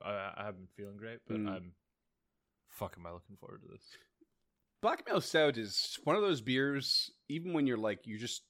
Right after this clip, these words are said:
Speaker 2: you're all stuffed up and when you're recovering from the flu or something like that,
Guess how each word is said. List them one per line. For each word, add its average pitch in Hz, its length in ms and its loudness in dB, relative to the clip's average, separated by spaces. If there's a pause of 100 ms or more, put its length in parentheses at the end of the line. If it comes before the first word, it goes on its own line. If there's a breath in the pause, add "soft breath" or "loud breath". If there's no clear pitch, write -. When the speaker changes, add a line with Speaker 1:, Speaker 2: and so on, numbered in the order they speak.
(240)
Speaker 2:
you're 113 260 0
all 117 120 4
stuffed - 460 0
up 104 360 2
and 92 120 -8 (640 soft breath)
when 113 120 0
you're 110 140 2
recovering 113 440 0
from 113 160 -2
the 107 80 0
flu 104 240 -8
or 101 60 -2
something 117 180 -8
like 107 120 -8
that, 107 160 0